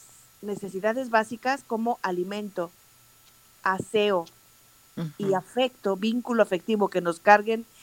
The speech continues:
Speaker 1: que nos besen, que nos apapachen, así, sintiendo el latido del corazón, el calor humano, esas tres condiciones generan ansiedad en el bebé recién nacido.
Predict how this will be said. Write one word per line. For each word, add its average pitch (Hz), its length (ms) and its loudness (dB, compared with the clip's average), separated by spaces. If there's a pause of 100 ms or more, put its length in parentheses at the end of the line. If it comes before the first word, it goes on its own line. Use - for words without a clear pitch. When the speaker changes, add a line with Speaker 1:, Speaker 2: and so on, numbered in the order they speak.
(280)
Speaker 1:
que 185 120 -2
nos 180 400 -4
besen, 214 520 -2
que 190 160 0
nos 170 420 -2 (460)
apapachen, 196 600 2
así, 214 240 -8
sintiendo 208 460 -6
el 226 60 -6
latido 214 420 -6
del 214 120 -4
corazón, 202 560 -4
el 185 100 -4
calor 180 400 -4
humano, 208 400 -8 (540)
esas 226 300 0
tres 254 260 2
condiciones 214 720 2
generan 202 440 2
ansiedad 180 420 2
en 196 140 -2
el 180 120 0
bebé 175 360 0
recién 175 420 -12
nacido. 165 420 -6